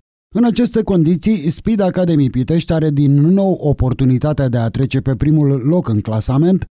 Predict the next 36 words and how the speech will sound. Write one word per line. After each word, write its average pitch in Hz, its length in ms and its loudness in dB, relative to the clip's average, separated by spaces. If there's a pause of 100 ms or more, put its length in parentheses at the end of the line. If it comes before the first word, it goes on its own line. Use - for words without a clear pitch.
(160)
dacă 214 260 -2
va 208 120 0
reuși 185 340 2
să 185 120 0
obțină 170 380 0
victoria 160 640 0
în 196 120 2
partida 147 520 0
de 127 120 0
pe 123 140 -2
teren 131 300 0
propriu 160 440 0 (300)
cu 214 120 -2
Internațional 131 840 2
Valea 110 300 0
Iașului. 123 560 -2 (340)
Ocupanta 220 540 0
locului 185 380 2
trei, 180 340 0
C 170 160 -2
S 135 160 -2
Domnești, 127 600 0
joacă 175 300 0
la 151 140 0
Bascov 160 520 -2
cu 135 140 -2
D 113 80 -2
L 135 120 2
R 120 180 0
Pitești, 180 480 -2 (280)
iar 214 140 -2
pe 214 120 0
cocheta 190 480 0
arenă 151 420 2
din 113 240 0
Dragoslavele, 170 840 0